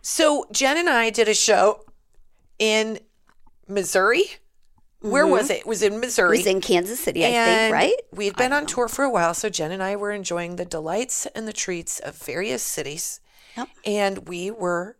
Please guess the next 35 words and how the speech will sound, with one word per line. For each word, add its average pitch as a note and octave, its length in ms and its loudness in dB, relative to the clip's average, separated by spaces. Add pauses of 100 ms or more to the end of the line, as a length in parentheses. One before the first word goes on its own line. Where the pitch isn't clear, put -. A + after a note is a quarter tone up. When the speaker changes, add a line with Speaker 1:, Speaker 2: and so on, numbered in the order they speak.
(200)
Speaker 1:
perhaps - 680 -2 (320)
a F3+ 100 0
little D#3+ 340 -2
less G3 300 -2
toned F#3+ 560 -4 (420)
and, F3 420 -4
uh, D#3+ 360 2
Speaker 2:
Yeah. G3 320 -4
Speaker 1:
we F3+ 60 -4
were F3+ 80 -2
sitting G#3+ 300 -4
there B3+ 340 0
after A3 260 0
a G#3+ 40 -4
show A3 220 -2
one A3 140 -4
Speaker 2:
In, - 60 -6
Speaker 1:
time. F3 140 -2
Speaker 2:
in A#3 80 0
Spanx. - 680 0 (240)
Speaker 1:
In A3+ 160 -6
Spanx, G#3+ 340 -2 (100)
Speaker 2:
Spanx A#3 160 4
Speaker 1:
'cause G3+ 140 2
Speaker 2:
that - 80 2
Speaker 1:
that's - 80 2
Speaker 2:
were F#3 140 4
working E3+ 300 0
real E3 220 -2
hard. F3+ 280 -2
Speaker 1:
Real F#3+ 600 4
hard. D#3+ 380 0
And F#3+ 100 0
in F#3 80 -4
fact G#3+ 400 4